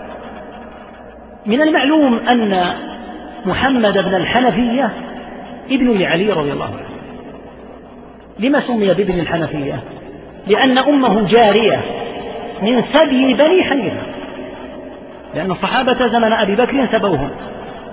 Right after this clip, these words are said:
وعاملوهم معاملة الكافر الذي يسبى، فت-، فتسرى علي رضي الله عنه من بني حنيفة،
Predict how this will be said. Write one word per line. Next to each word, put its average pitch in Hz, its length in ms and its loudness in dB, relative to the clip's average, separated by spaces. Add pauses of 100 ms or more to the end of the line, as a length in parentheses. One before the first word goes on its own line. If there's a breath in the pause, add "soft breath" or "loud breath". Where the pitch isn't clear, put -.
(1000)
وعاملوهم 202 480 4
معاملة 247 580 2 (100)
الكافر 190 380 2
الذي 180 200 2
يسبى، 156 320 -2 (1500 loud breath)
فت-، 226 320 2 (100)
فتسرى 202 1000 4
علي 208 360 4
رضي 220 300 4
الله 196 300 4
عنه 202 300 2
من 208 140 2
بني 240 220 2
حنيفة، 190 520 0